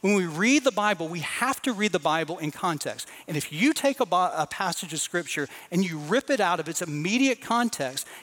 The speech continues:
you make it stand on two faulty legs here, you can make it say about whatever you want it to say. Th-, there, every heresy of the Christian church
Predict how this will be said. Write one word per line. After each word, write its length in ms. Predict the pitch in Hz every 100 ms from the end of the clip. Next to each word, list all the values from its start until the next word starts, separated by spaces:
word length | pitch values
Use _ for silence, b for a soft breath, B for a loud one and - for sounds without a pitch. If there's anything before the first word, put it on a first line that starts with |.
| -
you 100 | 160
make 160 | 208
it 120 | -
stand 520 | - - 202 220 269 233
on 280 | 180 180 156
two 400 | - - 247 247
faulty 640 | - - 214 262 - 220
legs 520 | 185 190 269 220 -
here, 340 | - 143 143 B B
you 100 | -
can 220 | 214 170 170
make 180 | 262
it 120 | 240 190
say 220 | 196 185
about 300 | 147 180 208
whatever 280 | 170 180 156
you 160 | 151
want 180 | 143 143
it 140 | 123
to 100 | -
say. 300 | 123 - 127 - _ _ _ _ _ _ _ _ _ _ _ - -
Th-, 260 | 160 196
there, 340 | 180 226 220 - 92 - -
every 420 | 226 294 262 320
heresy 600 | 240 - 277 277 - 247
of 60 | 202
the 60 |
Christian 400 | - - 254 262
church 600 | 220 - 262 170 151 -